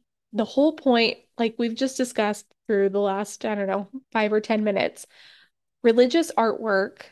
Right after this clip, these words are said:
started as a way for people to understand the reality of their religious beliefs and their divinity,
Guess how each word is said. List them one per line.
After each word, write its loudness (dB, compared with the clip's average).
started 2
as 0
a 4
way 2
for -6
people -2
to 0
understand 0
the 2
reality 0
of 0
their -2
religious -2
beliefs -8
and -2
their -2
divinity, -8